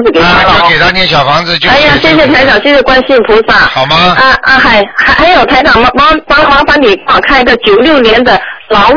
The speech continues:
Speaker 1: 鼠女孩子身上灵性走了没有？
Speaker 2: 九六年老鼠啊。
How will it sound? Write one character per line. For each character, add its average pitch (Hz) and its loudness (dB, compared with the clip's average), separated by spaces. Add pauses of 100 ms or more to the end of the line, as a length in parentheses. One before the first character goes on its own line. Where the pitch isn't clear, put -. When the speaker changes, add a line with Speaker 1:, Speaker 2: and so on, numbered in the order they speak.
(160)
Speaker 1:
鼠 214 2
女 185 2
孩 190 0
子 185 -2
身 262 -2
上 262 0
灵 226 2
性 262 0
走 180 0
了 175 2
没 175 2
有？ 151 0 (280)
Speaker 2:
九 160 -4
六 208 -2
年 196 -4
老 185 -2
鼠 143 -10
啊。 127 -4